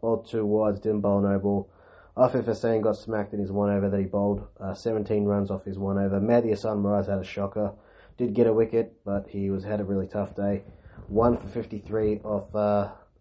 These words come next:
five overs, no maiden overs, economy rate of ten point six zero runs and over. Didn't bowl a wide or a no ball.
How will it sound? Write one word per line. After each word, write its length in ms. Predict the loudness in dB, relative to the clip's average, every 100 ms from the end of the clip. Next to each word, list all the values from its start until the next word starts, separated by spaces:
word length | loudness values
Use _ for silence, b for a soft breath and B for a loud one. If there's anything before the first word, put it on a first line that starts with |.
| _ _ -4
five 240 | 0 2
overs, 300 | 2 2 0
no 160 | 0 0
maiden 300 | 2 2 2
overs, 260 | 0 0 -4
economy 320 | -4 0 0
rate 120 | 0
of 100 | -2
ten 220 | -6 -6
point 260 | -4 -6 -6
six 240 | -8 -8
zero 240 | -4 -2 0
runs 240 | -2 -4
and 100 | -4
over. 240 | -6 -6 -10 -4
Didn't 180 | -2 2
bowl 200 | 2 4
a 60 |
wide 260 | 4 2 2
or 100 | 0
a 20 |
no 160 | 0 0
ball. 360 | 0 -2 -4